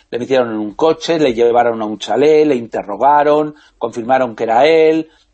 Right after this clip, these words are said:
y luego le sacaron, mm, de, eh, a través de, de un avión del El Al, de la compañía aérea de Israel,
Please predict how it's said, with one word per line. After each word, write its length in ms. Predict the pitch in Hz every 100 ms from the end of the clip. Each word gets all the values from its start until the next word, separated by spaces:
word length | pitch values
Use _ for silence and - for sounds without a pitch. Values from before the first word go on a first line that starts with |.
| _
y 120 | - 127
luego 300 | 147 180 180
le 260 | 143 127 113
sacaron, 640 | 123 120 156 160 180 202 160
mm, 720 | 131 127 123 117 113 123 -
de, 220 | 113 110 -
eh, 220 | 120 123 - - - - - - -
a 140 | 113
través 440 | 113 107 127 131
de, 220 | 139 135 - _ _
de 180 | - 117
un 160 | 131
avión 380 | 127 127 139 143
del 160 | 123 127
El 120 | 139
Al, 280 | 165 196 190
de 100 | 131
la 80 | 110
compañía 440 | 113 113 120 120
aérea 260 | 117 117 113
de 120 | 113
Israel, 520 | 113 131 156 190 208